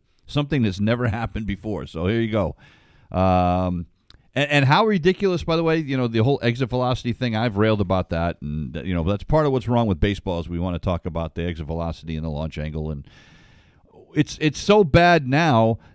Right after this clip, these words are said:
that we've got a play-by-play guy for the, uh, Anaheim Angels or Los Angeles Angels of Anaheim. I was watching the game late last night,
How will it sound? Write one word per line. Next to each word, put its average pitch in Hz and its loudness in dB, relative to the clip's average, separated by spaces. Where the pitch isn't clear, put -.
that 127 2
we've 160 4
got 151 0
a 120 4
play-by-play 160 2
guy 107 2
for 113 -2
the, 104 -2
uh, 92 0
Anaheim 139 0
Angels 107 -2
or 98 0
Los 110 -2
Angeles 135 -4
Angels 107 -4
of 95 -4
Anaheim. 92 -4
I 87 -4
was 98 -4
watching 131 0
the 123 -6
game 113 -4
late 107 -2
last 104 -4
night, 80 -4